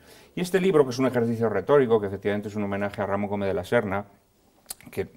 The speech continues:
lo que tratas es, voy a elegir un tema imposible y voy a demostrarle a la gente que yo con un tema imposible puedo escribir,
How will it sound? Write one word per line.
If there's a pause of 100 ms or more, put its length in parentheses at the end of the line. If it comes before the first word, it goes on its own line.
(240)
lo
que
tratas
es,
voy
a
elegir
un
tema
imposible (600)
y
voy
a
demostrarle
a
la
gente (260)
que
yo
con
un
tema
imposible
puedo
escribir,